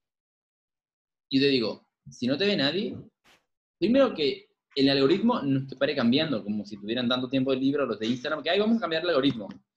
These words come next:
No es así, no, no hay tal algoritmo. Si bien funciona por algoritmos con respecto a la interacción, a la visualización, al contenido, todo se centra y resumidamente está en el contenido que tú aportes.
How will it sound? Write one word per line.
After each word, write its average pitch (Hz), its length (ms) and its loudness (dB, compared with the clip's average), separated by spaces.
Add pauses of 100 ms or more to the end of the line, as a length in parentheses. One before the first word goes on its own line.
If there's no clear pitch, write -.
(280)
No 156 280 0
es 170 100 0
así, 147 460 0
no, 139 260 2
no 151 120 0
hay 196 140 2
tal 175 300 2
algoritmo. 123 600 0 (440)
Si 135 140 2
bien 190 420 2
funciona 135 880 2
por 147 220 2
algoritmos 131 800 -2 (120)
con 104 320 -6 (220)
respecto 104 480 -6
a - 20 -4
la 98 100 -4
interacción, 110 840 -2
a 107 40 -2
la 101 80 -2
visualización, 98 600 -6
al 101 140 -6
contenido, 117 480 -2 (120)
todo 208 360 2
se 233 100 -6
centra 139 480 -2
y 127 80 -2
resumidamente 131 800 -4
está 127 320 -10 (100)
en 110 140 -8
el 101 100 -10
contenido 104 460 -6
que 104 80 -6 (100)
tú 98 80 -6
aportes. - 480 -10